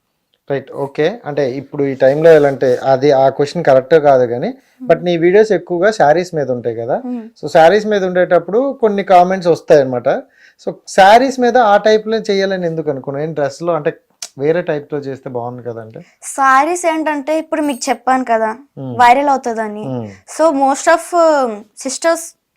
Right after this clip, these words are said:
Speaker 2: మనకంటూ ఉంటారు కదా,
Speaker 1: మ్మ్.
Speaker 2: ఎవరు రీల్ చేస్తారు,
Speaker 1: మ్మ్.
Speaker 2: వాళ్ళు కూడా మంచిగా శారీస్ వేసుకుంటారు.
Speaker 1: మ్మ్.
Speaker 2: నాకైతే most of శారీస్ వెళ్ళింది.
Speaker 1: మ్మ్.
Speaker 2: నేను ఒకసారి చూసాను డ్రెస్ వేసుకుని, అంతే మినిమం లైక్స్ వెళ్ళాయి.
Speaker 1: మ్మ్.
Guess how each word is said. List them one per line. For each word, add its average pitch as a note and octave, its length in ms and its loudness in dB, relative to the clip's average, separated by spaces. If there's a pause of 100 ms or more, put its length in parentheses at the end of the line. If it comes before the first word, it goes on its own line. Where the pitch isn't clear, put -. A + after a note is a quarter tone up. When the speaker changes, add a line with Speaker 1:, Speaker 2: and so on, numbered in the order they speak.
(140)
Speaker 2:
మనకంటూ C4+ 440 -10
ఉంటారు C4 260 -6
కదా, A3+ 220 0
Speaker 1:
మ్మ్. A#3 200 -6
Speaker 2:
ఎవరు B3 140 -8
రీల్ A#3+ 280 -10
చేస్తారు, A3+ 480 -12
Speaker 1:
మ్మ్. A2 360 -16
Speaker 2:
వాళ్ళు B3+ 260 2
కూడా F4 180 2
మంచిగా D#4 400 -2
శారీస్ C#4 420 2
వేసుకుంటారు. A3 720 -8
Speaker 1:
మ్మ్. G#3+ 300 -10
Speaker 2:
నాకైతే C4+ 340 -4
most C#4 340 -4
of D#4 40 -4
శారీస్ B3+ 480 -2
వెళ్ళింది. G#3 420 -12 (240)
Speaker 1:
మ్మ్. A#2 220 -12
Speaker 2:
నేను C#4+ 160 -2
ఒకసారి C#4+ 320 -4
చూసాను D4 380 -4
డ్రెస్ A#3+ 260 -4
వేసుకుని, C4 240 -8
అంతే C#4 240 -6 (400)
మినిమం C#4+ 460 -4
లైక్స్ B3+ 340 -2
వెళ్ళాయి. A#3+ 300 -10 (120)
Speaker 1:
మ్మ్. A#2 200 -14